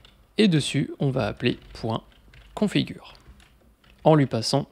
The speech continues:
évidemment, la recette sur laquelle on est en train de boucler, donc available recipes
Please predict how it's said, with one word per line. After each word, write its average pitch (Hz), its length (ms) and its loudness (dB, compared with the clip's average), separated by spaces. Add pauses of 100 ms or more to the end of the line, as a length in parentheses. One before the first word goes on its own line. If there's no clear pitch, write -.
évidemment, 120 580 -2 (880)
la 120 220 6
recette 160 320 2
sur - 100 -2
laquelle 131 260 0
on 120 100 2
est 117 40 2
en 113 80 0
train - 160 -4
de 117 60 0
boucler, 120 340 0
donc 143 280 0
available 123 480 -2
recipes 120 420 -8